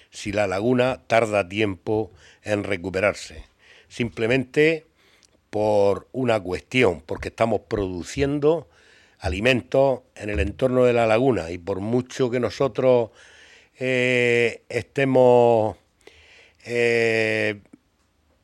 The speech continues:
haciendo valer y cumpliendo con todas las directivas de nitratos, con todo, siempre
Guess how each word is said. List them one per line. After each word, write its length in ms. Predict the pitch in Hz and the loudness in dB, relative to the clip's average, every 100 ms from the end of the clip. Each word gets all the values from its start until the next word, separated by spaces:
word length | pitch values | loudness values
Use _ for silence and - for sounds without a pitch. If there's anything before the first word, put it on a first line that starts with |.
| _ _ _ _ | _ _ _ _
haciendo 600 | 113 110 139 139 135 131 | -12 -6 -2 0 2 2
valer 580 | 127 123 135 131 110 - _ | 4 4 6 6 2 -6 _
y 920 | 113 127 127 123 120 117 110 110 90 _ - _ _ - | -6 -2 0 0 0 -2 -2 -4 -10 _ -20 _ _ -6
cumpliendo 920 | 131 123 - 131 147 160 117 98 85 | -4 -4 -6 0 4 6 4 -4 -4
con 260 | 104 98 | -6 -6
todas 240 | 107 127 127 | 0 2 2
las 160 | 117 | -2
directivas 580 | 113 113 - 127 120 120 | -2 -6 -6 -4 0 0
de 120 | 120 | 0
nitratos, 680 | 120 110 117 123 123 131 - | -4 -4 0 0 0 -2 -4
con 260 | - 123 107 | -4 -4 -2
todo, 560 | 143 139 151 170 - _ - - | 0 2 4 2 -2 _ -20 -20
siempre 880 | - - 135 131 - 143 139 143 | -14 0 0 0 -2 0 2 2